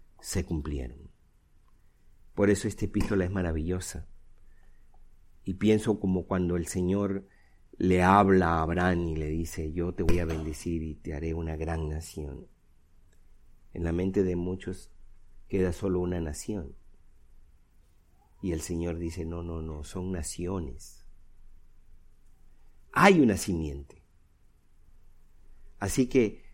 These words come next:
no era demostrar a los judíos que Jesús, el Hijo de María, era el Cristo, pues se escribió para aquellos que ya habían profesado su fe en el Mesías. Más bien era aclarar en qué consistía el oficio de Cristo,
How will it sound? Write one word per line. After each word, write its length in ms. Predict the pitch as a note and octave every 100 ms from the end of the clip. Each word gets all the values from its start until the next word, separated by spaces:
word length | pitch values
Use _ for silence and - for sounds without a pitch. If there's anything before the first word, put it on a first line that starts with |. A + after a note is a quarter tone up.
| - A2
no 160 | D3
era 180 | G#3+ F3
demostrar 520 | B2 A2+ G#2 A2 A#2
a 100 | A2
los 160 | G2 F#2
judíos 800 | - F2+ A#2 G#2+ E2+ F2 - - -
que 200 | - E2+
Jesús, 520 | F2 - G#2 G2+ -
el 140 | E2+
Hijo 300 | F#2 F#2+ G2+
de 100 | F2
María, 400 | E2+ E2 F2+ E2+
era 100 | E2
el 160 | D2+ D2+
Cristo, 560 | G2+ A2 - - F#2 - - - - - - - - -
pues 160 | G2+ G2+
se 120 | G2
escribió 600 | F2+ F#2+ F#2 F#2+ B2+ D3+
para 180 | B2 A2
aquellos 480 | - A2+ A#2+ A#2+
que 240 | - F#2+ F2
ya 240 | G#2+ C3
habían 400 | A#2+ B2 C3 A#2
profesado 640 | A2 G2+ F#2+ - B2 - -
su 180 | -
fe 260 | F#2+ - C#3
en 120 | G#2+
el 120 | F2+
Mesías. 840 | E2 D#2 - B1 - - - - - - - - - - - - - - - - -
Más 220 | G2+ G2+
bien 220 | A2+ B2+
era 320 | B2+ B2+ -
aclarar 640 | G2+ F#2 E2+ E2+ A2 B2+ F#2+
en 220 | E2+ D#2+
qué 160 | A2+
consistía 920 | A#2 C3 C3 - - - C3 C#3 G2+ -
el 320 | C3 D#3 C3+
oficio 800 | B2+ B2 - D#3+ D3 - F#2+ E2
de 180 | D#2+ D2+
Cristo, 640 | C#2+ D2 - - -